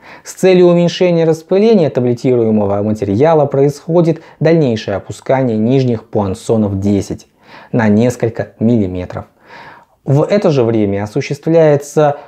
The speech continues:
вход верхнего пуансона семь в полость матрицы, и под действием копиров семь и двенадцать нижние и верхние пуансоны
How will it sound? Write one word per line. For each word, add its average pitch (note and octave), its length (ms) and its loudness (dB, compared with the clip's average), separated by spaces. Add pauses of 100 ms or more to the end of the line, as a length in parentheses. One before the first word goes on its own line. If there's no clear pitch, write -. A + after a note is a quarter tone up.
(180)
вход - 600 -2
верхнего C3 640 -2
пуансона A2 640 -6
семь F#2 320 -6 (200)
в - 180 -20
полость D3 440 0
матрицы, G#2 640 -6 (180)
и D3+ 120 2
под C3 340 0
действием B2 560 0
копиров A#2 640 -2 (260)
семь A#2+ 500 0
и B2+ 80 -4
двенадцать A#2 720 -2 (220)
нижние E3 640 4
и D#3 120 2
верхние D3+ 500 0
пуансоны A#2 720 -6